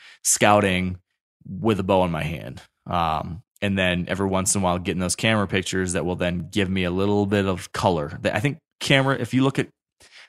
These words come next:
those pictures as, like, adding color to, you know,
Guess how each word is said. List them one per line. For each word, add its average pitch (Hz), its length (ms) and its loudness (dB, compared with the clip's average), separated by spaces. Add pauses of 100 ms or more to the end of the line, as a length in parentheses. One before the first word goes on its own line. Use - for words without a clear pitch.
(120)
those 113 120 0
pictures 123 540 2
as, 92 280 2
like, 92 240 -4
adding 98 300 2
color 104 500 2 (520)
to, 104 600 4 (1040)
you 107 100 2
know, 101 180 2